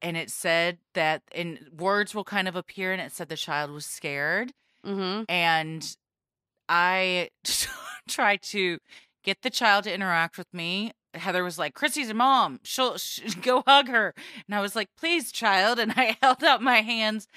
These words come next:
Speaker 1: Unfortunately, the child did not come to me. But it was, again, very interesting that that was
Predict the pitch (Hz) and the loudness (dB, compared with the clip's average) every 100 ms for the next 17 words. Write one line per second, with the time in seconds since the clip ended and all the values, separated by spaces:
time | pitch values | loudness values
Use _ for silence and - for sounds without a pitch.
0 | - 233 175 - 208 220 226 202 208 190 | -14 -10 -10 -2 -2 0 -2 -2 -2 -2
1 | - 202 175 170 170 180 247 254 202 196 | -2 -2 -2 -2 0 2 0 -4 -4 -6
2 | 202 190 190 - _ _ _ - 180 175 | -4 -4 -4 -8 _ _ _ 0 2 2
3 | 185 180 170 - 165 240 233 170 190 226 | -2 -6 -6 -10 -2 -2 0 0 0 -2
4 | - 294 - 220 208 180 - 147 143 175 | -6 -8 -6 -4 -4 -4 -2 -2 -2 -8
5 | - | -14